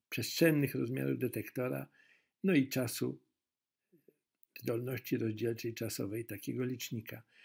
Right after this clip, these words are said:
Dopiero takie uśrednione iloczyny pola elektrycznego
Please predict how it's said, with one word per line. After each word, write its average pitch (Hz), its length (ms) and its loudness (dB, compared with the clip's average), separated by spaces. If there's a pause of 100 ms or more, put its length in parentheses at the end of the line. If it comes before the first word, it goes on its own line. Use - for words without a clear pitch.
(240)
Dopiero 127 380 2
takie 143 460 0 (300)
uśrednione 127 880 4 (320)
iloczyny 117 520 4
pola 131 280 0
elektrycznego 113 920 -4